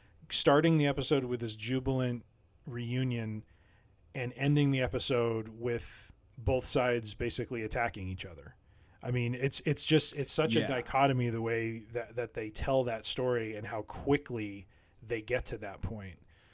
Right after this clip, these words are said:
Speaker 1: Um, but it makes total sense the way it happens. The question I have for you is, and I'm wondering if this is why you ranked it low, is one of the reasons that it wasn't high for you,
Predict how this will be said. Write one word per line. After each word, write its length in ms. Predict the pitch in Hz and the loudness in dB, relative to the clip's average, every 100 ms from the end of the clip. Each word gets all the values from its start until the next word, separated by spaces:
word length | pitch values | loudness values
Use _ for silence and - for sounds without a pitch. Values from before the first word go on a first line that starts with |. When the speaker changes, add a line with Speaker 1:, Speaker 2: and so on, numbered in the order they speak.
| - _ | -20 _
Speaker 1:
Um, 360 | - 110 101 101 104 | -10 -6 -6 -4 2
but 160 | 131 | 2
it 120 | 123 | 2
makes 280 | 123 127 - | 0 -2 -2
total 320 | - 135 117 | -2 0 0
sense 340 | 107 135 131 - | -2 -2 -2 -4
the 140 | 113 | -4
way 100 | 107 | -6
it 100 | 101 | -6
happens. 600 | 110 107 - 82 73 - - - - - - - | -8 -8 -10 -16 -20 -20 -20 -20 -20 -20 -20 -14
The 80 | 123 | 2
question 360 | 190 254 214 | 4 6 4
I 60 | 156 | 2
have 220 | 147 139 | 2 0
for 160 | - 117 | -4 -6
you 280 | 123 113 92 - | -6 -6 -10 -16
is, 140 | - | -14
and 100 | 120 | -10
I'm 120 | 110 117 | -6 -4
wondering 300 | 131 123 117 | -2 -2 -6
if 60 | |
this 120 | 113 123 | -8 -10
is 140 | 113 | -8
why 120 | 110 | -8
you 140 | 107 104 | -8 -10
ranked 260 | 104 95 | -10 -12
it 60 | 101 | -14
low, 360 | 101 92 - - - - - - _ _ _ - | -14 -16 -20 -20 -20 -20 -20 -20 _ _ _ -2
is 180 | 147 131 | -2 2
one 160 | 170 | 2
of 100 | 262 | 2
the 100 | 240 | 2
reasons 580 | 160 160 147 139 123 - | 2 2 2 0 -2 -6
that 280 | 123 127 120 | -4 -6 -6
it 120 | 139 | -8
wasn't 340 | 127 131 131 127 | -2 -2 -2 -4
high 200 | 127 127 | -2 -2
for 160 | - | -4
you, 360 | 120 113 110 | -8 -8 -8